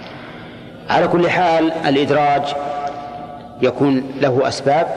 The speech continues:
ولكن مع ذلك لا يجوز الإدراج في الحديث لأن خطره عظيم، إذ أن السامع يظنه من كلام من؟ من كلام الرسول عليه الصلاة والسلام، فيستدل به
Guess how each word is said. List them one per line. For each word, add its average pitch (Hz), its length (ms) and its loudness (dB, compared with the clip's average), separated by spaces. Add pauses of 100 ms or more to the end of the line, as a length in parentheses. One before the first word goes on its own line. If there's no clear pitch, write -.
(600)
ولكن 139 440 2
مع 131 200 2
ذلك 135 540 0 (540)
لا 156 360 4
يجوز 139 320 2
الإدراج 123 640 2
في - 140 -4
الحديث 143 540 0 (920)
لأن 123 260 2
خطره 123 520 2
عظيم، 143 280 2 (960)
إذ 120 120 2
أن 131 240 2
السامع 156 560 2
يظنه 147 320 2
من 135 160 2
كلام 139 240 2
من؟ 135 300 2 (1000)
من 131 100 4
كلام 147 300 2
الرسول 135 320 2
عليه 139 160 2
الصلاة 127 300 0
والسلام، 151 420 0
فيستدل 139 680 2
به 160 320 2